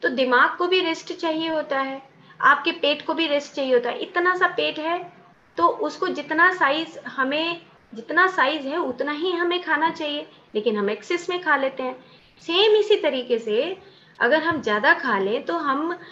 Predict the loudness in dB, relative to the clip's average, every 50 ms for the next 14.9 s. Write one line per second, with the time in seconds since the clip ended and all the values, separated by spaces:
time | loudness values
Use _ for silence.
0 | -20 -20 -12 -4 -2 0 0 0 0 -2 -4 -4 -4 -2 -2 -2 -2 -2 -2 0
1 | 0 0 0 0 -2 -4 -4 -4 -6 -2 -2 -2 2 6 6 6 6 4 0 -2
2 | -2 -4 -4 -4 -4 -4 -4 -4 -4 -4 -4 -4 -4 -4 -4 -4 -6 -8 -10 -8
3 | -6 -6 -4 -2 -4 -4 -2 -2 -4 -4 -4 -4 -2 -2 0 0 -2 0 -2 -2
4 | 0 0 0 0 0 0 -2 -2 -2 -4 -8 -8 -8 -8 -6 -6 -8 -8 -2 0
5 | 0 0 0 -4 -6 -4 0 2 2 0 0 -2 -6 -4 -2 0 0 -2 -2 -6
6 | -12 -20 -20 -20 -16 -6 -2 0 0 2 2 4 6 6 6 6 4 -4 -8 -14
7 | -20 -20 _ _ -6 0 0 0 4 8 6 6 6 6 0 0 0 -2 0 4
8 | 6 6 6 6 2 -6 -10 -10 -8 -10 -6 -2 0 0 2 2 0 -2 -2 -4
9 | -8 -8 -10 -14 -14 -14 -18 -20 _ _ _ _ _ _ _ _ _ _ _ _
10 | -4 -2 -2 0 4 4 6 6 6 4 4 2 4 6 6 6 6 6 2 0
11 | -2 -2 -2 -2 -2 -2 -2 -2 0 -2 -2 -2 -2 -4 -2 0 0 0 2 2
12 | 4 4 4 4 4 0 0 -2 -4 -8 -10 -14 -18 -20 _ _ _ _ _ _
13 | _ _ _ _ -12 -4 -4 -4 -2 -2 -4 -4 -2 0 0 2 2 2 2 2
14 | 0 -4 -6 -2 0 0 0 0 0 -4 -4 -4 -4 -2 -2 -2 -4